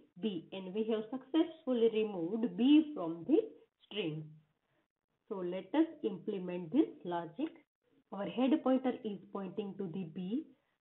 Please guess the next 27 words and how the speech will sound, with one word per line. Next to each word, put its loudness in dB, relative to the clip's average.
So -4
according 2
to 2
our -4
logic, -2
first -2
of 2
all, 0
we -6
have -4
to 6
replace 2
this -4
B 0
by 4
delta. 2
So -2
replace 2
B 6
by 0
delta -4
and -6
move -6
to -6
the 8
right -4
direction. -6